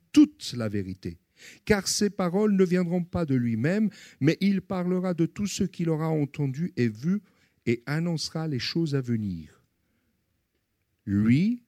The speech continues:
me glorifiera, parce qu'il prendra de ce qui est à moi et vous l'annoncera. Tout ce que le Père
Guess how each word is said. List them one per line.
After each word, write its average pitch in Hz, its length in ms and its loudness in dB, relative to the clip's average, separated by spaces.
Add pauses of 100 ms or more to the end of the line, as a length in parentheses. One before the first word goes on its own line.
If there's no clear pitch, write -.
me 98 180 -4
glorifiera, 131 800 -4 (520)
parce 147 240 4
qu'il 143 160 -6
prendra 139 520 -4
de 113 120 -2
ce - 240 -2
qui 147 260 -4
est 113 180 -6
à 95 120 -6
moi 135 340 -6
et 101 140 -6
vous 117 260 -10
l'annoncera. 107 720 -6 (360)
Tout - 120 -4
ce - 200 -4
que - 160 -6
le 117 160 0
Père 113 580 -4